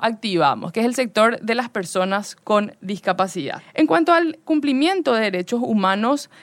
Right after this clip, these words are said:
las poblaciones, eh, que, de estas poblaciones tenemos como un montón de leyes, ¿verdad?, como decía ya, que protegen, que garantizan estos derechos, pero es que a la hora de hablar de su eficacia, las eficacias son casi inexistentes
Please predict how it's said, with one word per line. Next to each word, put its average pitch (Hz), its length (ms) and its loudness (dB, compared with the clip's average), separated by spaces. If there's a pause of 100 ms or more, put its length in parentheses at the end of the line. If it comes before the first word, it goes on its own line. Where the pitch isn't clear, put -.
(160)
las 247 180 0
poblaciones, 269 800 0
eh, - 160 -4
que, - 260 -8
de 190 140 -2
estas 247 220 -2
poblaciones 214 880 0
tenemos 277 560 2 (100)
como 240 460 2 (320)
un 277 140 0
montón 269 400 0
de 339 80 0
leyes, 247 720 -2
¿verdad?, 190 180 -8
como 190 160 -6
decía 196 340 -2
ya, 190 260 2
que 202 360 -6
protegen, 220 560 2
que 214 120 -6
garantizan 180 580 -2
estos 247 220 -6
derechos, 285 340 -4
pero 302 160 -4
es 302 120 -8
que 320 260 -2 (320)
a 285 80 2
la 277 180 4
hora 269 380 0 (260)
de 254 140 0
hablar 233 400 2
de 262 80 -4
su 277 140 -8
eficacia, 226 600 -2
las 240 160 0
eficacias 226 460 -6
son 202 260 -6
casi 202 460 -6
inexistentes 214 880 -6